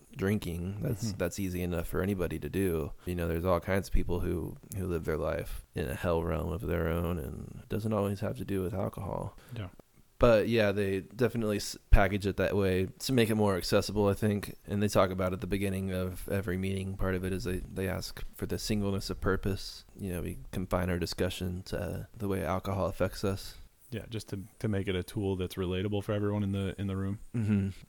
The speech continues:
Speaker 1: So I can't say that it's a bad thing, and I can't say that there's not a whole lot of depth to A A. Uh, you just start to, and it's more just in the interactions with people, I guess. Um,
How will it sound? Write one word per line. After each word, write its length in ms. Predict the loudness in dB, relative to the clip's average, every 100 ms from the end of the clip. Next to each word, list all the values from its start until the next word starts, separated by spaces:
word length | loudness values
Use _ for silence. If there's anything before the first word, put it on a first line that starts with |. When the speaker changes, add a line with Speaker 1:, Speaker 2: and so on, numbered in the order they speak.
| _
Speaker 1:
So 240 | -4 8 8
I 60 |
can't 240 | 8 2 2
say 140 | 2
that 120 | 2
it's 100 | 0
a 40 | -6
bad 600 | -6 -2 0 0 -2 -4
thing, 260 | -2 -2 -2
and 80 |
I 20 | 0
can't 220 | 2 0
say 120 | 2
that 100 | 0
there's 220 | 2 0 0
not 220 | 0 2
a 40 |
whole 160 | 2 2
lot 160 | 2
of 160 | 0 -2
depth 340 | -2 2 0
to 100 | 2
A 320 | 0 2 2 2
A. 240 | 0 -2 -8 -20 -2
Uh, 320 | 2 2 2 0
you 140 | 4
just 400 | 4 4 -4 -8
start 320 | 2 6 6
to, 360 | 6 2 2 0 -4 -8 -2
and 180 | 2 2
it's 120 | 6
more 160 | 6
just 160 | 6 4
in 60 | 6
the 100 | 6
interactions 600 | 6 4 2 0 -2 -4
with 120 | 6
people, 320 | 8 8 4
I 80 | 4
guess. 440 | 4 2 0 -4 -4
Um, 420 | -2 0 -2 -6